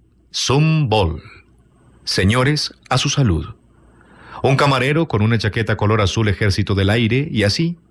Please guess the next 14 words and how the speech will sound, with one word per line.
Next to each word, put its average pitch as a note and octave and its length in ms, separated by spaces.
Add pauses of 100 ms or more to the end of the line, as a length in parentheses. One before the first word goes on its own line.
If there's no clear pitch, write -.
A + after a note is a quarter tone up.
(140)
sucesivamente. F3 880 (580)
Verdaderamente D3+ 680
no C3 100
hay C3 140
nada G2 380
que - 120
contar. D#2+ 540 (1200)
Pero A#2 340
no C3+ 360
puedo D#3 340
evitar F#2+ 400
seguir F#2 460
planteándome F#2 720
interrogantes. E2 920